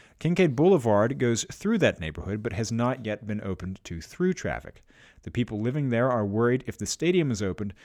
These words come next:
so will Kincaid Boulevard, which will open a route from Bolen Park to Battlefield Parkway, and they're worried about the traffic that could mean in their neighborhood. Go to loudoun now dot com slash morning minute to check out the whole story.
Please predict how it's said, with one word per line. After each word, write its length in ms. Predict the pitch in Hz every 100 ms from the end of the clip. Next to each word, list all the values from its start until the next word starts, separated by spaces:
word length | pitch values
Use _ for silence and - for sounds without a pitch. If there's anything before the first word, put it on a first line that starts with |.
| - -
so 200 | - 117
will 140 | 107
Kincaid 440 | 104 101 107 92
Boulevard, 600 | 92 151 127 90 80 85
which 140 | 87 -
will 120 | 104
open 220 | 113 120
a 100 | 110
route 220 | 98 110
from 220 | - 98 92
Bolen 280 | 127 139
Park 300 | 120 104 98 - - _ -
to 60 |
Battlefield 560 | 98 107 104 - 95 82
Parkway, 540 | - 147 - 92 95 -
and 120 | 87
they're 80 | 87
worried 180 | 98 95
about 200 | 87 -
the 80 |
traffic 500 | - - 113 98 92 - _ _
that 180 | 98 95
could 120 | 101
mean 260 | 95 98 98
in 160 | 95 87
their 140 | 92
neighborhood. 520 | 85 82 - - - - _ _ -
Go 100 | 95
to 60 | 95
loudoun 360 | 104 104 101
now 160 | 101 101
dot 240 | 101 101
com 380 | - 135 139 151
slash 280 | - 123 104
morning 380 | 110 107 92 85
minute 240 | 104 175
to 80 | 113
check 220 | 127 117
out 100 | 113
the 80 | 95
whole 180 | 110 104
story. 440 | - 80 52